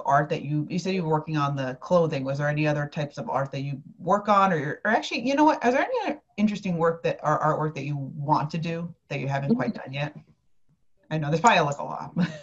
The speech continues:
Speaker 2: <laughs> Well, I, I really love, uh, curating. So I curated my first art show when I was, like, seventeen, and I did that in Jersey. And then I was lucky enough to,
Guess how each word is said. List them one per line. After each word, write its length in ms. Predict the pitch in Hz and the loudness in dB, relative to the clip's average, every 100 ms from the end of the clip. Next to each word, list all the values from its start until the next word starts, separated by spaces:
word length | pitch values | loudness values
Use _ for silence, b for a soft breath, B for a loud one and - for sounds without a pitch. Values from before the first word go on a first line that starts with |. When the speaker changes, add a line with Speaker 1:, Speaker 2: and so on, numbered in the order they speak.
| - | 0
Speaker 2:
<laughs> 640 | 277 294 311 349 320 320 - B 539 B B - | 2 6 8 6 4 0 -4 B -12 B B 6
Well, 420 | 277 302 285 - | 8 10 8 4
I, 320 | 240 262 277 - | 4 4 2 2
I 100 | 233 | 4
really 320 | 262 370 453 | 4 4 4
love, 220 | 269 240 233 233 - | 4 2 0 -12 -2
uh, 320 | 202 196 185 180 185 - | 0 2 0 -2 -4 0
curating. 440 | 196 247 311 320 | 2 2 2 0
So 320 | 311 214 208 | 2 2 2
I 280 | - 196 190 - - | 4 2 2 -6 -6
curated 340 | 277 302 302 285 | -2 0 0 -2
my 180 | 233 202 202 | -2 -2 0
first 280 | 190 208 - | 0 0 2
art 180 | 175 185 | 2 2
show 240 | 208 208 | 0 2
when 140 | 208 | 2
I 40 | 185 | -2
was, 120 | 180 | -4
like, 140 | 190 | -8
seventeen, 920 | - 196 196 220 - 180 185 202 220 - | 0 2 4 0 -2 -6 -4 0 -2 -2
and 140 | - 190 | 0 0
I 60 | |
did 200 | 190 208 | 2 4
that 140 | 233 220 | 4 4
in 120 | 202 | 0
Jersey. 580 | 180 170 - 226 262 277 B B B B | 0 -4 -2 0 2 0 B B B B
And 120 | 214 | 6
then 320 | 214 214 208 - | 6 6 2 2
I 120 | - | 6
was 320 | 226 226 - - | 6 6 -4 0
lucky 340 | 220 240 269 | 2 2 2
enough 200 | 247 220 - - | 2 2 -2 -6
to, 400 | 208 196 185 | -2 0 -2